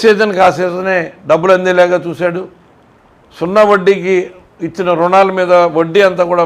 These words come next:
మాఫీ చేసి, సున్నా వడ్డీ రైతులకు అమలు చేసేలాగా చూసి, చూడడం జరిగింది. అన్ని రకాలుగా కూడా విత్తనాలు మీరు మొన్న చూ-, చూసే ఉంటారు. విత్తనాల కోసం రైతులు ఎంత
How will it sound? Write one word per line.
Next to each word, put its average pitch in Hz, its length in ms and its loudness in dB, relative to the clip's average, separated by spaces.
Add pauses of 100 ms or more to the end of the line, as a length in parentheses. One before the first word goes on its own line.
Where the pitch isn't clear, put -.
మాఫీ 170 220 0 (100)
చేసి, 165 180 -4 (100)
సున్నా 170 280 -4
వడ్డీ 170 220 -4 (400)
రైతులకు 175 360 -2
అమలు 170 220 -6
చేసేలాగా 160 500 -4
చూసి, 147 260 -10
చూడడం 156 360 -6
జరిగింది. 160 360 -8 (1300)
అన్ని 202 300 0
రకాలుగా 214 420 2
కూడా 208 220 2
విత్తనాలు 208 500 0 (2500)
మీరు 185 260 -2
మొన్న 185 160 0 (240)
చూ-, 185 320 0
చూసే 208 220 -2 (100)
ఉంటారు. 175 260 0 (1500)
విత్తనాల 185 440 0 (100)
కోసం 175 220 0 (100)
రైతులు 175 300 -2
ఎంత 165 120 -8